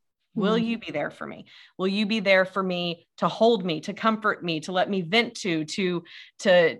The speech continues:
Speaker 1: just be that support system that I need? Will you be there for me? And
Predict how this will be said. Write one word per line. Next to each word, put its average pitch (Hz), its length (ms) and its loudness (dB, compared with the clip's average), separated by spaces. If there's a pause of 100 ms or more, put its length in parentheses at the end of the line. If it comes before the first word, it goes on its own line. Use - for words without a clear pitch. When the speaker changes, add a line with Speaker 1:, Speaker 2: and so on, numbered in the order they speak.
Speaker 1:
just 180 300 -6
be 208 160 0
that 208 180 4
support 262 480 -2
system 208 380 -4
that 180 120 4
I 165 140 2
need? 151 420 -2 (360)
Will 185 240 0
you 202 160 -2
be 175 140 -4
there 156 200 -4
for - 140 -12
me? 113 260 -14 (480)
And 190 160 0